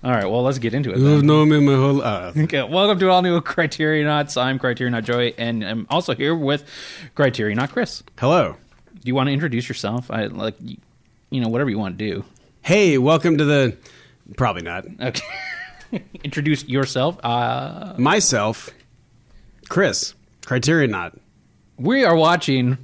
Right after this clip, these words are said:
Speaker 1: Flesh, or we have watched Flesh for Frankenstein.
Speaker 2: Oh, what a treat.
Speaker 1: Criterion number twenty-seven from nineteen seventy-three, originally rated X.
Speaker 2: Yeah.
Speaker 1: Which I,
Speaker 2: Hot.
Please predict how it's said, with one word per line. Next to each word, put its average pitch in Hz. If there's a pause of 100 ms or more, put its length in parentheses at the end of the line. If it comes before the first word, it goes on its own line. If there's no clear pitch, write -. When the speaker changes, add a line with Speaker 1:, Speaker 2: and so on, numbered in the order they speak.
(120)
Speaker 1:
Flesh, 156
or 131
we 135
have 131
watched 123
Flesh 117
for 101
Frankenstein. 92
Speaker 2:
Oh, 113
what 120
a 110
treat. 117 (960)
Speaker 1:
Criterion 196
number 175
twenty-seven 156 (840)
from 113
nineteen 127
seventy-three, 123
originally 156
rated 139
X. - (140)
Speaker 2:
Yeah. 92
Speaker 1:
Which 117
I, 120
Speaker 2:
Hot. 113